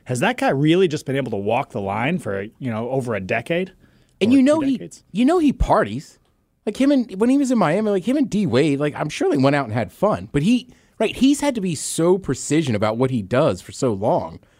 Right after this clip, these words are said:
Speaker 1: Yeah.
Speaker 2: You know, and it's not like the old days. I always tell people this about Jordan. Like, it's hard for Jordan to exist anymore because it used to be the reporters that were on your team. Like, Jordan was the best basketball player. Like, they didn't report on his gambling.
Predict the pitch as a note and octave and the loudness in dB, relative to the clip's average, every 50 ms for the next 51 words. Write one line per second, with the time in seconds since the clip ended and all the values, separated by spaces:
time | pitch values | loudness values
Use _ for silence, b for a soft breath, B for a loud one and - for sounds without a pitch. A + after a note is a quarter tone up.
0 | b - B2 C3 A#2 - - _ _ - B2 B2 B2 C3 E3+ F3+ F3 - - B3 | b -4 -4 -4 -4 -6 -10 _ _ 0 0 2 2 2 2 0 0 0 0 0
1 | C#4+ C#4 C4+ B2+ - C#3+ E3 G3 G3+ - - F3+ - - E3 F#3+ B3+ B3+ - - | 0 0 -2 -2 0 2 2 2 2 0 -4 -10 -8 -4 -2 0 0 0 0 0
2 | G3+ F3+ F3+ D3+ C#3+ C#3+ C#3 - B2+ A2+ F#2 F2 - - C#3+ F3+ D#3+ F#2 F#2 G2 | 0 2 2 2 2 0 0 0 -2 -2 -2 -4 -2 0 0 0 0 0 -2 -2
3 | A2 G#2 F#2 - b b b b b b b b b b b - C3+ - A3+ C4+ | -2 -2 -4 -6 b b b b b b b b b b b -8 0 2 2 2
4 | D4 - C4+ A3 D3 - D3+ D#3+ F3+ F#3+ F3 E3+ C#3 A#2+ G#2 F#2+ G#2+ C3+ E3 - | 2 0 -4 -6 -4 0 2 2 2 4 4 2 2 2 0 -2 0 0 0 0
5 | - G#3+ G#3 A3 G#3+ G#3+ A3 A#3+ B3 G#3+ F#3+ - F#3 E3 C#3 A#2+ A#2+ - _ _ | -2 0 0 0 0 2 2 2 2 0 0 0 2 2 2 0 -2 -8 _ _
6 | _ _ - D3 G#3+ C#4 C4+ - A3+ F#3+ G3 F3 D3 C#3 A#2+ A#2 - - - G#3+ | _ _ -2 0 2 2 2 0 -4 -2 0 2 2 2 0 0 -2 0 2 2
7 | A#3+ G3+ C3+ A2+ A2 G2 - B2 A#2 A2 A2+ A#2+ B2+ C3+ B2 A2 G2 F2+ - - | 4 4 2 0 0 0 -2 -2 0 0 2 2 2 2 2 0 -2 -4 -4 -2
8 | A3+ B3 G#3+ C3+ A#2+ - G3 A3 A3+ G#3+ F3+ E3 C#3+ - D#3+ C#3+ - - D#3 E3+ | -2 0 0 0 0 0 -2 0 0 0 -2 -2 -2 -2 -2 -2 -2 -4 -4 -4
9 | E3+ - - F#2 - F#2+ F2+ F#2+ F#2+ G2 b b b b b b - G3+ B3+ C#4 | -4 -6 -10 -12 -10 -10 -10 -10 -10 -12 b b b b b b 2 2 4 4
10 | C#4 A#3+ - - - F#3 F#3 E3 C3+ A2+ G#2 - - G#2 F#2 E2 - - - | 2 2 0 2 2 2 2 4 2 0 0 -2 -4 -6 -6 -8 -12 -18 -20